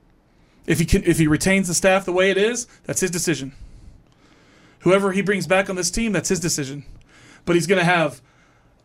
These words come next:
a lot of N I L money that we know about. He's gonna have access to the transfer portal.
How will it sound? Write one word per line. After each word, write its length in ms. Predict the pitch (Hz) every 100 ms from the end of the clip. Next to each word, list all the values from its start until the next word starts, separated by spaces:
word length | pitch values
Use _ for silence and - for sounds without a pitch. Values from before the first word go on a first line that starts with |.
| -
a 60 |
lot 160 | 151 180
of 80 | 190
N 80 | 214
I 120 | 214
L 160 | 208
money 180 | 180 170
that 120 | 170 165
we 80 |
know 160 | 165 147
about. 360 | 143 143 165 - - _ - - _ _
He's 160 | 165 151
gonna 180 | 175
have 200 | 160 156 147
access 340 | 160 165 196
to 80 | 208
the 60 |
transfer 320 | 202 175 160 156
portal. 380 | 151 147 147